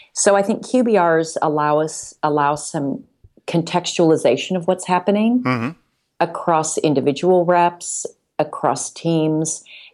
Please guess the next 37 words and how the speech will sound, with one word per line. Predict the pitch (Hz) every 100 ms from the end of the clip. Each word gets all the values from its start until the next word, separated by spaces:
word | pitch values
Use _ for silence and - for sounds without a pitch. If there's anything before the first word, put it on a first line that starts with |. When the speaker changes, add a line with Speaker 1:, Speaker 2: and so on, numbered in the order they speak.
| -
Speaker 1:
and | 165 165
then | 160 156
to | -
be | 160
able | 165 165
to | 151 -
provide | 147 135 139 139 135
that | 131
roll | 135 139 139 131
up | 127 - _ _ _ _ _ _ -
to | -
the | 123
company. | - 123 - - - - - - - -
And | 180 170
so, | -
yeah, | 208 240 170
it, | 165 -
it's | 190 202
always | 180 208 220
there. | - 135 156 196
It's, | - 165 -
it's | 175 170 -
really | 196 196 196
just | 156 - 160 160 - - -
a, | 151 147 143 139 139 -
uh, | 135 135 127 117 131 _ _ _ _ _ _ _ _ _ _ _ _ _ _ _ _ -
it, | 196 196
it, | 185 -
it's | 180 175 -
a | 170 151 -
more, | 175 180 180 170 170 165 -
well, | 160 151
I | 165 190
don't |
wanna | 202 208
say | -
comprehensive, | 160 175 165 147 147 165 160 107 107